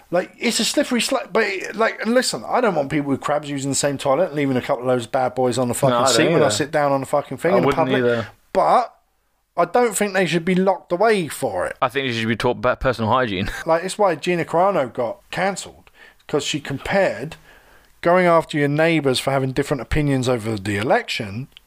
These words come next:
Speaker 1: to going after your neighbours 'cause they're Jews.
Speaker 2: Yeah.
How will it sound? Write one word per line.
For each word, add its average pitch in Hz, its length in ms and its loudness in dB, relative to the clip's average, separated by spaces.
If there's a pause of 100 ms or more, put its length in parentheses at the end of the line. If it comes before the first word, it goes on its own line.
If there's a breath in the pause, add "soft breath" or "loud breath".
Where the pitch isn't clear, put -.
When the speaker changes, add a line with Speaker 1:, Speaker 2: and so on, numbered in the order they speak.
(120)
Speaker 1:
to 147 440 4 (460 soft breath)
going 156 240 4
after 147 220 2
your 135 60 2
neighbours 135 240 2
'cause 139 140 -2
they're 156 80 0
Jews. 160 360 0 (120)
Speaker 2:
Yeah. 104 340 2